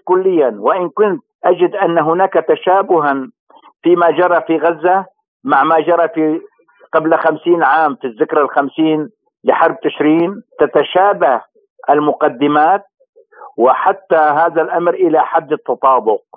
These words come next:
سواء من حيث، آه، المفاجأة، أو من حيث التمويه والخداع، أو من حيث قرار المبادرة. ليس سهلا أن تتخذ، آه،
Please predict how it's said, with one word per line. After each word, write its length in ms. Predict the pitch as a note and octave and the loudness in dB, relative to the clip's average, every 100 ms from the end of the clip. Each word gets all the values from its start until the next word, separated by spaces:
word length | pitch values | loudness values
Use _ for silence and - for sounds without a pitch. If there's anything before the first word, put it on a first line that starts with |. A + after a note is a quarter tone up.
| _ _ - _ - | _ _ -20 _ 0
سواء 320 | C#3 F3 E3+ | 2 2 0
من 200 | D#3+ D3 | -2 -6
حيث، 380 | - F3 E3 C3 _ _ _ _ _ _ - | -2 -2 -2 -6 _ _ _ _ _ _ 0
آه، 440 | A#2+ B2 A#2+ D3+ | 2 4 2 0
المفاجأة، 800 | C#3 C#3+ - D#3+ D3+ D#3+ E3+ F#3 - _ _ - _ - | -2 -2 0 0 2 2 2 -2 -6 _ _ -20 _ -2
أو 120 | B2+ C#3+ | 0 2
من 140 | C3+ | 0
حيث 240 | D#3 D#3+ | -2 -2
التمويه 500 | D3+ - C#3+ C#3+ D#3 | -2 -2 -2 0 0
والخداع، 920 | D#3 C#3 C#3+ C#3+ - C3+ C3+ D3 D#3+ - _ _ _ _ - | 0 2 2 0 -2 -2 0 0 0 -4 _ _ _ _ -2
أو 180 | D3+ F#3 | 2 2
من 160 | F#3 - | -2 -2
حيث 240 | G3 G#3 - | 0 0 0
قرار 320 | F3 G3 G#3+ | -2 0 0
المبادرة. 760 | G#3+ F3+ E3+ E3+ D#3+ D#3 C3+ G#2 | 0 -2 -2 0 0 0 0 -2
ليس 300 | A2 F#3 G#3 G#3 A3 | 0 -2 0 -2 0
سهلا 540 | G#3 F3 D3+ A#2+ G2 _ _ _ - - E3 | -2 0 -2 -2 -6 _ _ _ -20 -2 -2
أن 140 | E3+ | 2
تتخذ، 500 | F3 E3+ F#3+ - D3 B2 _ _ - | 0 0 -2 0 -2 -2 _ _ 0
آه، 400 | C3 B2+ A#2+ | 2 2 0